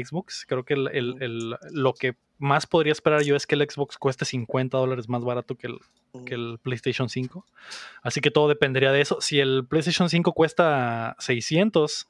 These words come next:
Speaker 1: el Series X va a costar quinientos cincuenta, güey. Si cuesta quinientos, va a
Speaker 2: Ujú.
Speaker 1: costar cuatrocientos cincuenta. Eso, eh, eh,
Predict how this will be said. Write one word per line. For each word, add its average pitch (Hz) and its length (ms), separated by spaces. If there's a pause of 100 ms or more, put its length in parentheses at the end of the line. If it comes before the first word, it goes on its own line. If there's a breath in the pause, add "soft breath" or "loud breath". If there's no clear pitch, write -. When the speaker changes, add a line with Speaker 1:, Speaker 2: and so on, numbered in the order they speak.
Speaker 1:
el 123 240
Series 131 300
X 131 180
va 131 60
a - 20
costar 127 540 (420 loud breath)
quinientos 135 300
cincuenta, 123 400
güey. 110 140
Si - 120
cuesta 131 220
quinientos, 147 420
va 127 40
a - 20
Speaker 2:
Ujú. 123 80
Speaker 1:
costar 127 240
cuatrocientos 127 340
cincuenta. 127 300
Eso, 160 320
eh, 165 180
eh, 135 460